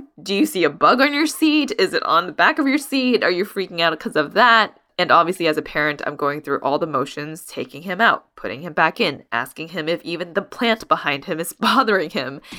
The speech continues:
And then I realized he was saying pei pei, which is how we say blanket in Toisanese, in Hoi San Wah. He's obsessed with this blanket. So I was like, "Okay, let me go into his room, get that out,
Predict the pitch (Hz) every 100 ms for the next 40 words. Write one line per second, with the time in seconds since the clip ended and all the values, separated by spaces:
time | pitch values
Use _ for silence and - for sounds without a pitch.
0 | - - 202 214 196 254 311 202 175 -
1 | 175 - 165 175 - - 139 - - -
2 | _ - - - 160 170 165 - 170 175
3 | 175 190 156 156 - 156 165 175 - -
4 | - _ 156 139 147 - - 90 76 -
5 | - - - 139 - 110 123 - - -
6 | - 226 214 196 185 165 170 135 - 117
7 | - - - 160 170 143 - - - -
8 | - 247 - 135 123 151 247 165 160 175
9 | 180 262 269 175 165 151 151 202 _ _
10 | _ - 147 - 233 196 156 156